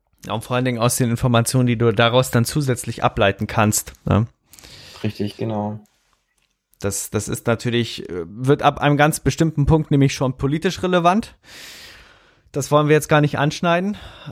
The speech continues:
Speaker 1: ähm, aber das, das hat natürlich schwere Auswirkungen, äh, wenn man das natürlich so zusammenführt.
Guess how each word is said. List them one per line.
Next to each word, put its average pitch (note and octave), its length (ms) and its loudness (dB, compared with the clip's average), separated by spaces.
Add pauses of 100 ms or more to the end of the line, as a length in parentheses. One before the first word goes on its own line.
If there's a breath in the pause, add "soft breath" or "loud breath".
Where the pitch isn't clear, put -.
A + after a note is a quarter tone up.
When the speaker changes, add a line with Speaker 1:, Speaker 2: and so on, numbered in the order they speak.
Speaker 1:
ähm, D3 560 2 (140)
aber B2+ 580 2
das, - 320 -8
das B2 180 -4
hat D3 140 -2
natürlich C3 340 -2
schwere B2 300 2
Auswirkungen, A#2 800 0
äh, C2 200 -12
wenn A#2 240 -2
man A2 140 2
das A2 160 -2
natürlich A2+ 300 -4
so A2+ 100 -2
zusammenführt. A#2+ 720 -2